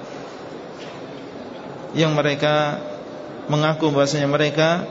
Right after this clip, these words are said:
mengikuti para nabi dan mengaku memiliki kitab dari langit, agama mereka sudah rusak.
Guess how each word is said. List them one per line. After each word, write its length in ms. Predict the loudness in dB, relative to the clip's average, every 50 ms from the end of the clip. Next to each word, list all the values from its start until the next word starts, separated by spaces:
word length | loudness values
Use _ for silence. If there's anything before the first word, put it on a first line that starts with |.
| -2
mengikuti 720 | 0 0 2 2 2 4 4 4 6 6 4 4 4 2 -2 -4 -6 -8 -10 -6 -2
para 240 | 2 2 2 4 4
nabi 320 | 2 2 2 2 0 0 0 -2 -6 -8 -10 -10 -12 -12 -12 -12 -12 -12 -12 -12 -12 -12 -12 -12 -12 -12 -12 -12 -12 -12 -12 -12 -12 -12 -12 -12 -12 -12 -12 -12 -12 -12 -12 -12 -12 -12 -12 -12 -12 -12 -12 -12 -12 -12 -12 -12 -8 0 2
dan 160 | 2 4 4
mengaku 320 | 2 2 2 2 2 2 2
memiliki 440 | 2 4 4 4 2 2 2 2 0
kitab 400 | 2 2 2 4 4 2 2 0 -4 -8 -10 -10 -12 -12 -12 -12 -12 -12 -12 -6 0
dari 240 | 2 2 4 4 4
langit, 320 | 2 2 2 2 2 0 -2 -6 -10 -12 -12 -12 -12 -12 -12 -12 -12 -14 -14 -12 -12 -12 -12 -12 -14 -14 -14 -14 -14 -12 -12 -12 -12 -12 -12 -14 -12 -10 -8 -8 -8 -8 -10 -6 -2
agama 360 | 0 2 2 4 4 4 4 4
mereka 320 | 4 4 4 2 2 0
sudah 200 | 2 2 2 2 2
rusak. 280 | 2 2 2 2 0